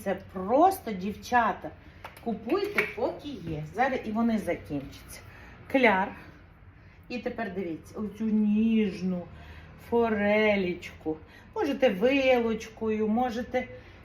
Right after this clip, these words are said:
чим, отако, мої хороші, отако ніжнесенько. Це таке буде ніжне. Мій чоловік завжди казав: «Це рибу любиш тільки ти, а мені сама ліпша риба —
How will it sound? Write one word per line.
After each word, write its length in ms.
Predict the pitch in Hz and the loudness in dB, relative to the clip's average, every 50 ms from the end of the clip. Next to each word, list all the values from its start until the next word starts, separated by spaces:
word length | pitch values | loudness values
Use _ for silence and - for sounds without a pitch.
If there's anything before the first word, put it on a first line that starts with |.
| - - | -20 -8
чим, 200 | - 247 247 226 - - | -4 -2 -2 -2 -4 -2
отако, 840 | - 233 240 220 226 - 202 196 - - - - 190 180 165 165 165 160 | 0 0 0 2 2 0 0 0 -2 -6 -4 0 0 2 2 0 -2 -4
мої 280 | 160 156 147 156 156 | -6 -4 -4 -6 -6
хороші, 680 | 151 - - 156 151 139 139 139 143 - - - - - - | -8 -8 -6 -6 -4 -4 -4 -4 -6 -8 -12 -14 -14 -10 -6
отако 680 | 262 262 254 - 254 247 240 - - 226 226 220 214 | -4 -4 -4 -4 -4 -6 -6 -8 -10 -6 -4 -2 -2
ніжнесенько. 1300 | 208 208 214 208 196 - - 196 202 196 196 202 202 202 202 190 185 - - - 170 170 165 - - 175 - - - - - - - - - - - - | 0 0 -2 -2 -4 -4 -4 -4 -2 -2 -2 -2 -2 -2 -2 -4 -6 -6 -8 -10 -10 -10 -12 -14 -16 -18 -18 -18 -20 -20 -20 -20 -20 -20 -20 -20 -12 -6
Це 100 | 214 214 | -6 -6
таке 640 | 208 - 220 220 214 - - - - - 214 226 226 | -4 -2 -4 -4 -4 -6 -12 -18 -10 -6 -2 -2 -2
буде 280 | 196 190 208 185 180 202 | -2 -4 -6 -6 -4 -4
ніжне. 840 | 196 202 202 208 208 220 233 233 220 202 180 175 180 180 180 175 - - - - - - - - - - - - - - | -2 0 0 2 2 2 2 2 0 -2 -2 -4 -6 -6 -6 -6 -10 -14 -20 -20 -20 -20 -20 -20 -20 -20 -20 -12 -4 -2
Мій 140 | 233 233 | 0 0
чоловік 320 | 226 233 226 226 240 233 220 | 0 0 -2 -2 -2 -2 -2
завжди 360 | 196 214 214 185 180 233 247 | -2 -2 -2 0 0 0 -2
казав: 420 | - - 214 196 214 214 214 214 - | 0 -2 -2 0 0 0 0 -2 -2
«Це 200 | - 427 440 381 | 0 2 4 6
рибу 320 | 370 381 381 294 302 311 285 | 6 6 6 6 6 6 6
любиш 380 | 262 302 311 - 294 277 - | 6 6 6 6 4 2 2
тільки 360 | - - 294 262 - - 254 | 0 -2 -2 -2 0 -4 -8
ти, 400 | 220 - - 254 254 233 208 - - | -8 -6 -4 -4 -2 0 0 0 2
а 80 | 190 | 2
мені 300 | 202 214 214 226 233 220 | 2 4 4 2 2 0
сама 420 | - - - 247 247 240 226 214 214 | 0 0 2 2 4 4 2 2 0
ліпша 460 | 220 226 220 - - - 220 202 185 | 0 -2 -4 -6 -4 -2 -2 0 0
риба — 480 | 185 220 262 302 277 214 214 - - | 0 2 2 2 2 2 0 -2 -2